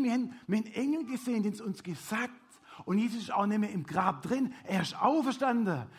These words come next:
Liebe Gemeinde, Jesus ist auferstanden, er ist wahr. Genau. Und das haben sie aber nicht geglaubt.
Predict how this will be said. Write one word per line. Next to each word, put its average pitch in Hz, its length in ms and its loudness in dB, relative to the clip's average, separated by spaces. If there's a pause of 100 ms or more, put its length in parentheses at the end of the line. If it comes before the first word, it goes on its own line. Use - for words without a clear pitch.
(100)
Liebe 247 200 4
Gemeinde, 233 380 4
Jesus 247 340 2
ist 208 80 -6
auferstanden, 262 640 4
er 247 180 0
ist 269 220 0
wahr. 262 340 6 (1400)
Genau. 285 760 6 (140)
Und 202 100 2
das - 160 -2
haben 226 140 -2
sie 226 100 -8
aber 208 120 -4
nicht 220 120 -8
geglaubt. - 560 -4